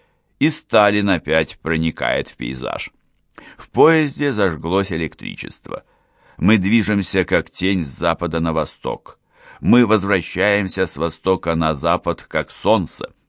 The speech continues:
Задержать темпы — это значит отстать, а отсталых бьют. Но мы не хотим оказаться битыми. Нет, не хотим. Вот почему нельзя нам больше отставать.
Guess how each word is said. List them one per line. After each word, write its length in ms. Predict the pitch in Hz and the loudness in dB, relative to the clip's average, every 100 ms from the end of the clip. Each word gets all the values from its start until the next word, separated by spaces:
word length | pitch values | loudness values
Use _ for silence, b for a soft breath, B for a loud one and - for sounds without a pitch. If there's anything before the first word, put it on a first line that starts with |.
| _ _ _ _ - | _ _ _ _ -6
Задержать 880 | 87 110 95 208 87 123 123 - - | 2 2 4 0 2 2 2 0 -4
темпы — 500 | 120 135 123 131 123 - | 0 0 0 0 0 2
это 280 | 104 110 104 | 0 2 -2
значит 480 | 85 90 85 87 | 0 -2 -2 -4
отстать, 640 | 85 - - - 57 - b b b b _ | -4 -4 -6 -4 -4 -6 b b b b _
а 160 | 82 | 2
отсталых 640 | 82 - - - 87 95 90 | 2 -2 -2 2 2 2 -2
бьют. 440 | 90 120 90 - b b b b b | -2 -2 -2 -8 b b b b b
Но 180 | 85 104 | 0 2
мы 140 | 139 | 4
не 140 | 185 202 | 2 0
хотим 380 | 190 160 131 107 | 0 0 0 0
оказаться 640 | 101 104 104 101 - 101 | 0 0 2 0 0 -4
битыми. 680 | 90 98 85 85 92 87 - - | -2 -4 -2 0 0 0 -6 -6
Нет, 420 | 85 120 - - | 0 2 0 -2
не 140 | 87 | -4
хотим. 560 | - 82 - 110 95 - b b b | -2 -2 -2 -2 0 -2 b b b
Вот 360 | 78 120 160 - | 0 2 2 0
почему 440 | 135 - 123 127 | -2 0 0 2
нельзя 500 | 107 107 85 95 98 | 2 0 0 2 2
нам 240 | 90 85 | 2 0
больше 320 | 80 82 76 80 | 0 -2 0 -2
отставать. 760 | 76 - 64 62 50 - - | -2 -4 -6 -4 -6 -8 -20